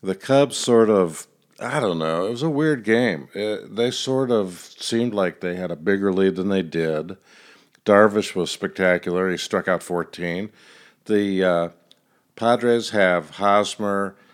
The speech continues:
they've got Myers, and they've got a bunch of other guys I've never heard of, and Machado didn't play until the end of the game. So the Cubs are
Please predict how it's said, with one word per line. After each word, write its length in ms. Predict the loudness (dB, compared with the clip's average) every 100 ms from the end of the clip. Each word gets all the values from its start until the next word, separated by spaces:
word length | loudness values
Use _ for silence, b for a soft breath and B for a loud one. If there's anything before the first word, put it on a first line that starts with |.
| b -4
they've 360 | -2 -2 -6
got 500 | -2 0 2 0 -4
Myers, 800 | -4 -2 0 0 -2 -4 -8 -12 -8
and 180 | -6
they've 160 | -4 -4
got 220 | 0 -2
a 40 | 0
bunch 260 | -4 -2
of 40 | -2
other 200 | -2 -2
guys 260 | -2 -2
I've 140 | -4 -6
never 220 | -6 -6
heard 280 | -2 -2 0
of, 340 | -2 -2 -8
and 180 | -8 -6
Machado 400 | -6 -2 0 0
didn't 240 | -2 -8 -8
play 300 | -6 -6 -6 b b b b b
until 260 | -10 -2 -2
the 140 | 0
end 100 | -2
of 60 | -4
the 80 | -4
game. 240 | -4 -4
So 240 | 0 2
the 80 | 2
Cubs 360 | 0 0 0 -2
are 300 | -2 -2